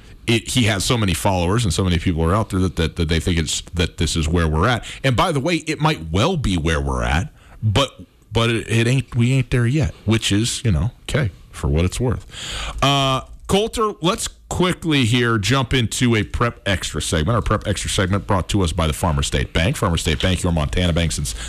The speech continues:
nineteen oh seven. Uh, a couple of things here, uh, to, uh, start. First of all,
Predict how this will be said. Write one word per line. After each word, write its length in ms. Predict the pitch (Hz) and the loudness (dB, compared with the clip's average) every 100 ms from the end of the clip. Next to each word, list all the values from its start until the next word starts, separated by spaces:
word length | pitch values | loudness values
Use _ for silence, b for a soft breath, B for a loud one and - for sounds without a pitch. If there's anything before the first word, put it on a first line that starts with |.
| B 73 | B 0
nineteen 640 | 101 139 - 131 117 104 - | 0 0 -2 0 2 0 0
oh 200 | 87 73 | 0 0
seven. 520 | - 107 87 64 52 B B B B | 0 0 0 -2 -8 B B B B
Uh, 160 | 110 110 | 0 0
a 100 | - | 0
couple 440 | - - 190 220 185 | 0 0 0 0 -2
of 80 | 160 | -2
things 480 | - 117 120 113 | -2 0 0 -2
here, 460 | - 113 101 98 98 - | 0 2 2 2 -2 -2
uh, 460 | 101 98 98 98 - - | 0 2 2 0 -4 -4
to, 340 | 117 110 104 | 0 2 2
uh, 120 | 95 | 2
start. 420 | 90 - 104 78 - | 0 -2 0 0 -2
First 320 | 131 135 - | -2 0 -2
of 140 | 104 | 0
all, 260 | 101 92 | 0 0